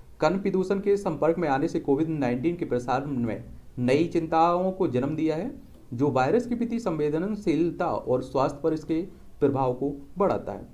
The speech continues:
प्रारंभिक रिपोर्टों से पता चलता है कि कोविड नाइन्टीन से और वायु प्रदूषण जोखिम के कारण मृत्यु का अनुपात सात परसेंट से तैंतीस परसेंट तक है। और दिल्ली में अगर हम बात करें वायु प्रदूषण की,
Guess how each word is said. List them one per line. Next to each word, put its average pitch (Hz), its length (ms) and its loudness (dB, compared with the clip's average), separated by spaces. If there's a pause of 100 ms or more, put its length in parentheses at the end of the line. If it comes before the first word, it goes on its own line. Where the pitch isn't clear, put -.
(420)
प्रारंभिक 185 480 4
रिपोर्टों 226 420 4
से 240 140 0
पता 190 220 2
चलता 170 300 0
है 202 100 0
कि 190 120 -8
कोविड 165 300 0
नाइन्टीन 160 320 -2
से 185 140 -2
और 139 200 4
वायु 131 240 2
प्रदूषण 160 380 -2
जोखिम 156 340 -2
के 151 100 -4
कारण 143 280 -2 (360)
मृत्यु 139 380 -2
का 196 140 0
अनुपात 110 440 -4 (340)
सात 143 360 4
परसेंट 170 400 -2
से 175 160 -6 (640)
तैंतीस 143 440 0
परसेंट 123 480 -4 (400)
तक - 220 0
है। - 100 -10 (680)
और 113 300 6
दिल्ली 139 380 2
में 202 120 2
अगर 185 180 4
हम 170 340 -2
बात 127 240 4
करें 127 180 0
वायु 120 240 0
प्रदूषण 123 320 -4
की, 117 260 -10